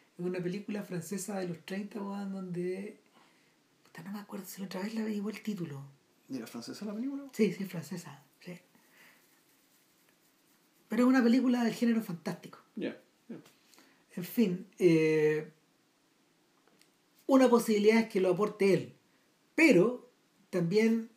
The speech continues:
Speaker 1: eh, entra a tallar el hermano que está lejos, Amalric.
Speaker 2: Claro, no, como se llama Henri, George, no me acuerdo.
Speaker 1: Claro.
Speaker 2: Y que, claro, ¿y por qué está lejos? Porque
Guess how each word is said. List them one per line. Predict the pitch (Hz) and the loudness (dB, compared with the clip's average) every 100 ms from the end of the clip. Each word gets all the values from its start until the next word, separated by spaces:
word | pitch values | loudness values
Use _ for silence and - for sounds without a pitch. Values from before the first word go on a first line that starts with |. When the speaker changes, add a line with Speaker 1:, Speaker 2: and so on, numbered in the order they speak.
| - | -2
Speaker 1:
eh, | 180 165 180 - | 4 4 4 0
entra | 202 196 208 | -2 0 0
a | |
tallar | 185 185 202 214 - _ _ | 2 2 2 -2 -6 _ _
el | - 185 | 2 4
hermano | 175 208 220 | 4 2 0
que | 196 | 0
está | 185 220 | -2 6
lejos, | 220 - - - _ _ _ _ _ | 6 6 -4 -20 _ _ _ _ _
Amalric. | 175 170 170 175 - - _ _ | -4 -2 2 0 0 -8 _ _
Speaker 2:
Claro, | 123 110 | -8 -6
no, | 117 113 | -8 -10
como | 123 117 120 | -8 -6 -6
se | 120 | -8
llama | 123 123 | -8 -8
Henri, | 117 123 143 143 120 | -8 -6 -4 -6 -8
George, | 127 135 135 - | -6 -8 -8 -12
no | 131 | -10
me | 120 | -6
acuerdo. | 135 120 | -6 -6
Speaker 1:
Claro. | 190 202 160 127 _ _ _ _ | -2 -2 -4 -8 _ _ _ _
Speaker 2:
Y | 127 120 | -10 -4
que, | 131 135 | -2 0
claro, | 151 120 | -2 -2
¿y | 120 | -4
por | 127 | -8
qué | 170 | -10
está | - 170 | -6 -4
lejos? | 175 202 - | -2 -6 -6
Porque | 160 160 - 208 131 | -6 -6 -10 -12 -12